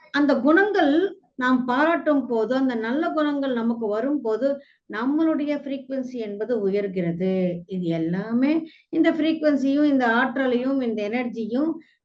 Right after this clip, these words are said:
பெருக்கிக் கொள்வதற்காகத்தான். எப்பொழுது நம் ஃப்ரீக்வன்சி மாறுகிறதோ, நம் அல-, அக உலகத்தில் பல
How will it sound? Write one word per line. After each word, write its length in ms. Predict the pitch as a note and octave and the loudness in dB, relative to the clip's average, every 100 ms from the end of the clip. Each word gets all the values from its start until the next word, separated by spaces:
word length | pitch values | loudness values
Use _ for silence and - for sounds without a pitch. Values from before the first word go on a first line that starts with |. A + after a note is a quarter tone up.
| _ | _
பெருக்கிக் 460 | F#3+ G3+ E4 E4 | -4 -2 -4 -4
கொள்வதற்காகத்தான். 1080 | F4 D#4+ D#4+ D4+ - C#4 C4 B3 A#3 G3 D#3+ - _ _ _ _ _ _ _ _ _ _ _ _ _ _ _ _ _ _ _ _ _ _ _ _ _ _ _ _ _ _ _ | -2 0 2 0 0 -2 0 -2 -2 -2 -4 -8 _ _ _ _ _ _ _ _ _ _ _ _ _ _ _ _ _ _ _ _ _ _ _ _ _ _ _ _ _ _ _
எப்பொழுது 400 | C#4 - G4+ E4+ | 4 6 4 6
நம் 240 | D4+ C4+ | 6 6
ஃப்ரீக்வன்சி 560 | C#4 D4 D#4 D4+ C4+ B3 | 2 2 2 2 4 4
மாறுகிறதோ, 920 | A3+ B3 C4+ A#3+ G#3+ G3+ G#3 G#3+ A#3+ - _ | 4 4 4 4 2 2 2 2 -2 -12 _
நம் 360 | F#3+ G3 - | -8 -6 -8
அல-, 400 | - F#3+ A3+ C4+ | -6 -2 0 0
அக 300 | C4 A3 C4+ | -2 0 2
உலகத்தில் 880 | E4 C4+ A3+ G#3+ F3 G#3 G#3 A#3 B3 _ _ _ - | 4 4 2 0 0 0 2 0 -6 _ _ _ -6
பல 200 | A#3+ A#3+ | -2 0